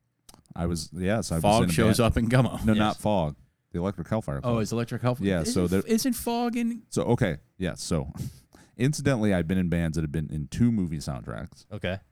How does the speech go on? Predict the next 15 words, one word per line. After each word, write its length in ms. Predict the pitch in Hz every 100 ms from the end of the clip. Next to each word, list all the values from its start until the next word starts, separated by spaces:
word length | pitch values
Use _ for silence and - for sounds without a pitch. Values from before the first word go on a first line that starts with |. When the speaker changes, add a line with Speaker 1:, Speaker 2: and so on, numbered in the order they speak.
| -
Speaker 1:
Um, 420 | 87 80 76 71 _ _ _ _ _ _ -
the 80 |
Electric 320 | 101 117 123 120
Hellfire 320 | 117 110 104
Club 380 | 98 92 90 76 _
was 300 | 87 87 92
on 400 | 95 92 92 98 85
Gummo. 480 | 95 92 85 82 82 -
I 140 | 87
was 240 | 95 104 90
not 220 | 92 90
on 200 | 87 90
the 60 | 80
recording, 600 | 76 - 90 78 78
Speaker 3:
Uh-huh. 80 | 73